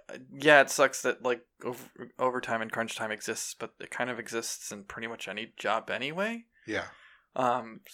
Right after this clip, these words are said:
Speaker 1: so yes, that's not a happy thing, especially since the company went out and said, like, "We're never gonna do this." But also, they also said that, like, w-, it, the employees are fine with it or something like that.
Speaker 2: Yeah, I mean, they did say that the employees are being properly compensated for the overtime. This isn't,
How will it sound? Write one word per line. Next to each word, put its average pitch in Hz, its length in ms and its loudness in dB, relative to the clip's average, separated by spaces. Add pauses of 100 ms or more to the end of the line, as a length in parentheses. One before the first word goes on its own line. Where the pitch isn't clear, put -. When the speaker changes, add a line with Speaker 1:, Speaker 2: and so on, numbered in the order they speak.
(180)
Speaker 1:
so 127 240 2
yes, 117 840 2
that's 120 280 -2
not 123 200 2
a 120 100 -2 (240)
happy 131 300 -2
thing, 151 280 0
especially 131 380 -2
since - 240 -8
the 123 80 -4
company 117 380 -4
went 117 180 2
out 117 160 0
and 110 100 -10
said, 110 240 -2
like, 110 280 -2 (480)
"We're 139 100 0
never 165 240 8
gonna 110 180 0
do 151 200 6
this." 110 440 -2 (440)
But 123 100 6
also, 147 260 8
they 131 160 8
also 131 420 8
said 117 280 0
that, 117 160 -2
like, 113 300 -6 (260)
w-, - 220 -16 (100)
it, - 160 -6 (420)
the 123 120 -6
employees 113 400 -4
are 98 60 -10
fine - 260 -10
with - 100 -14
it - 160 -14
or - 60 -12
something 101 300 -12
like - 120 -16
that. - 240 -8 (400)
Speaker 2:
Yeah, 143 260 10
I 143 40 6
mean, 156 100 4
they 151 140 6
did 165 200 6
say 147 200 8
that 139 160 6
the 120 360 2
employees 139 400 6
are 131 220 8
being 123 480 -2
properly 120 460 4
compensated 110 600 0
for 110 240 0
the 117 140 -2
overtime. 117 560 0
This 110 180 -6
isn't, 110 380 -4